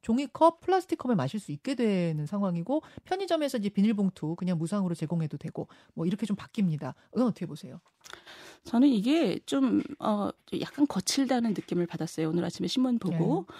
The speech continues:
Speaker 2: 왜냐하면, 어, 충-, 우리 사회가 이렇게 가야 된다는 거는 우리가 다 동의하는 거잖아요.
Speaker 1: 음.
Speaker 2: 이, 저, 어, 보다 친환경적이고 기후변화 이런 그 위협은 어마어마한 위협이거든요. 그래서 우리
Speaker 1: 음.
Speaker 2: 젊은 세대들은 삼십 대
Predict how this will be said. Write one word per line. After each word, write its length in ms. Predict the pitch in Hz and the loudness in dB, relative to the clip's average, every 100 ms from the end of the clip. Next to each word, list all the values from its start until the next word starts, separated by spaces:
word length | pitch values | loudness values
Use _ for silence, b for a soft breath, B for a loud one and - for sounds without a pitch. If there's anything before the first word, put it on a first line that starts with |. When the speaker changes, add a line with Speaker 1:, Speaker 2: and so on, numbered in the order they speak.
| B | B
Speaker 2:
왜냐하면, 600 | 220 285 311 233 320 285 - B B B | 8 8 8 6 4 4 -2 B B B
어, 240 | 247 208 196 | -4 -2 -2
충-, 180 | - - - - _ | -2 -4 -4 -14 _
우리 200 | - 233 | -2 2
사회가 300 | 311 392 359 | 4 2 2
이렇게 300 | 381 240 285 339 | 2 2 2 -2
가야 280 | - 196 254 | 0 4 4
된다는 480 | 392 415 381 311 | 4 4 8 8
거는 440 | 240 208 214 320 277 | 6 2 4 6 6
우리가 200 | 180 226 | 4 -4
다 180 | - 226 | -4 -2
동의하는 480 | 226 233 240 196 | 4 4 4 2
거잖아요. 400 | 160 151 156 208 | -2 -4 -6 -2
Speaker 1:
음. 100 | 320 160 156 160 | -2 -4 -10 -4
Speaker 2:
이, 320 | 208 214 - - | -2 0 -2 -4
저, 320 | 196 175 - | -4 -4 -4
어, 260 | - 156 151 - _ 170 - | -6 -6 -8 -10 _ -10 -10
보다 180 | - 208 | -4 -4
친환경적이고 1300 | - - 403 370 370 330 294 240 196 180 - 254 233 B B B | 0 -2 0 2 4 6 6 2 0 -2 0 0 0 B B B
기후변화 540 | - 240 254 233 233 208 | 0 2 4 2 0 0
이런 400 | 190 202 190 - | -2 -2 -2 -2
그 180 | - 170 | -4 -2
위협은 640 | 180 226 226 214 294 220 B B B | 0 0 0 4 6 4 B B B
어마어마한 640 | 175 220 392 523 392 277 208 | 8 10 10 10 6 6 4
위협이거든요. 680 | 180 190 175 165 156 160 240 | 2 -2 -2 -4 -2 -2 -2
그래서 180 | 262 | 0
우리 140 | 175 254 | 2 0
Speaker 1:
음. 40 | |
Speaker 2:
젊은 340 | - 185 220 294 | 0 2 6 6
세대들은 600 | 294 247 202 208 262 175 | 4 0 0 0 0 0
삼십 480 | 294 392 - - | 0 -2 -2 -8
대 420 | - 277 247 214 | -2 2 2 0